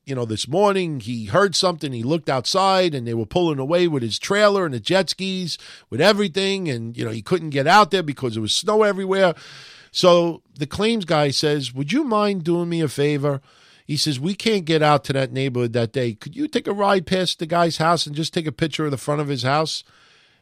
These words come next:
I'm like, "Sure, no problem." So I said, you know, "Do you mind if I call the customer first? Because, you know, I don't wanna go in front of strangers' house or anybody's house, start taking pictures without people knowing."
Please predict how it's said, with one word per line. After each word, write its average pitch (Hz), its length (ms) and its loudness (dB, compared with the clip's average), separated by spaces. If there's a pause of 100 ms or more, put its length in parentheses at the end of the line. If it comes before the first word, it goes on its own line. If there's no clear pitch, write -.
(120)
I'm 185 100 -4
like, 233 160 2
"Sure, 392 260 0
no 180 140 -2
problem." 175 500 -4
So 160 240 2
I 156 200 4
said, 147 360 0
you 139 120 -4
know, 135 100 -2
"Do 123 140 -6
you 135 80 -2
mind 156 360 0
if 135 160 -4
I 123 440 0 (200)
call 131 260 4
the 123 80 0
customer 156 500 2
first? 123 420 -4
Because, 120 340 -8
you 135 60 -6
know, 123 100 -4
I 123 140 0
don't 143 160 0
wanna 139 160 2
go 127 220 2
in 117 60 -2
front 117 200 0
of 107 240 -6
strangers' 117 540 -4
house 98 340 -6
or 107 80 -4
anybody's 123 400 -2
house, 110 240 -4 (360)
start 190 300 6
taking 175 240 2
pictures 160 320 0
without 139 280 2
people 147 240 -6
knowing." 233 400 2